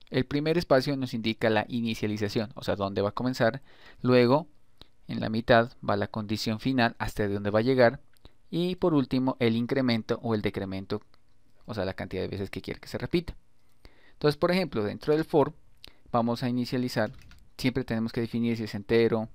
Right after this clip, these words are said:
float o lo que sea, la variable que voy a utilizar. Entonces vamos a utilizar la variable i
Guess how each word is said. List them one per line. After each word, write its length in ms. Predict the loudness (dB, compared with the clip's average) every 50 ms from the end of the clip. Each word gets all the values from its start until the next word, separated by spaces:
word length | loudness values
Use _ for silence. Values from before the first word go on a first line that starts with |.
| -20 -20
float 480 | -10 -2 2 4 6 6 4 2 -2 -16 -20 -20 -20 -20 -20 -18 -6
o 100 | -4 -2
lo 140 | -2 -2 -4
que 80 | -6 -6
sea, 260 | -4 -2 -4 -4 -6 -8 -20 -20 -20 -20 -20 -20 -20 -20 -20 -18 -6
la 160 | 0 2 4 4
variable 360 | 4 2 2 2 2 0 -2
que 120 | -4 -4
voy 80 | -4 -4
a 20 |
utilizar. 420 | -4 -4 -6 -4 0 0 -2 -2 -2 -18 -20 -20
Entonces 280 | -14 -10 -8 -8 -6 -6
vamos 140 | -6 -6 -4
a 20 |
utilizar 300 | -4 -6 -6 -6 -6 -4
la 60 | -4
variable 360 | -4 -2 -2 -2 -2 -2 -4 -4
i 280 | -4 -4 -4 -4 -6